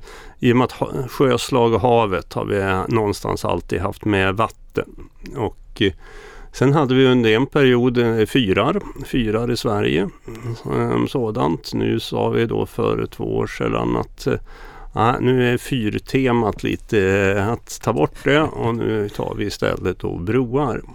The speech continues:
Och, eh, broar i Sverige, och, eh, försöker att ta det lite grann över hela landet, och inte bara de här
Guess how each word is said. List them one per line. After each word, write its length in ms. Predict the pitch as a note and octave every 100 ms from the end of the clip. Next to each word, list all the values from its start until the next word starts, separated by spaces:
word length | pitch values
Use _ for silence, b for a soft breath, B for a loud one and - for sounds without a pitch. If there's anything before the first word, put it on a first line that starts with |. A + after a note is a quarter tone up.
| - - - -
Och, 440 | G2+ - - -
eh, 120 | A2
broar 420 | G#2 A#2 G#2+ A2 G#2+
i 60 |
Sverige, 540 | - - - C3+ C#3+ -
och, 520 | A2+ - - - A#2
eh, 200 | G#2+ G#2 B B B B
försöker 680 | - A2 - A#2 - - A2
att 280 | G#2+ G#2+ -
ta 220 | G#2+ G2
det 140 | F#2+ F#2+
lite 360 | F#2+ F#2 -
grann 300 | G2 F#2 G2 -
över 440 | F#2+ G2+ F#2 F2+
hela 360 | F2 F2 E2 E2+
landet, 800 | F2 G2+ B2 F#3 - - - -
och 320 | - G#2+ -
inte 260 | A2+ - G2
bara 460 | A#2 C3 F2+ A#2
de 160 | B2 F#2+
här 500 | F#2+ G2 G#2+ F#2+